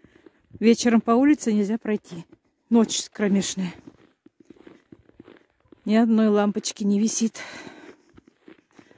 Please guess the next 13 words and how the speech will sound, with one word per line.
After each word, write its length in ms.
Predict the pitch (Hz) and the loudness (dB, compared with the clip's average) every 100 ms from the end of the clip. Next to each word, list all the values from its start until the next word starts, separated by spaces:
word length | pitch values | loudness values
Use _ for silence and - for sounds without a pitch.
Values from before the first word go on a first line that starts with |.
| - - _ _ _ _ - - _ - | -20 -20 _ _ _ _ -20 -20 _ 0
Дорого, 560 | 226 381 427 302 247 190 - | 4 6 6 4 2 2 -10
говорят, 460 | 226 220 220 202 190 | -8 -4 -4 -4 -4
дорого 420 | 240 269 262 226 175 - - | -2 0 0 -4 -4 -14 -18
обходится. 680 | - - 220 185 - 202 170 - - - _ _ _ - - - - _ - _ - | -10 0 0 0 -6 -12 -12 -18 -20 -20 _ _ _ -20 -20 -20 -20 _ -20 _ -6
В 120 | 214 | 2
аренду 360 | 214 247 277 226 | 4 6 6 2
столбы 440 | - 226 220 339 | 0 0 4 4
брать 260 | 302 302 247 | 4 2 4
дорого. 440 | 285 285 254 269 220 - - - - | 4 4 2 0 -2 -12 -20 -20 -20
Всё 240 | - 233 | -10 -8
дорого. 440 | 220 196 196 196 170 _ _ - - - - _ _ _ - _ - _ _ _ - - - | -4 -4 -4 -8 -10 _ _ -20 -20 -20 -20 _ _ _ -20 _ -20 _ _ _ -20 -14 -6
Так 200 | 240 - | -6 -6
что 320 | - 277 | -4 -2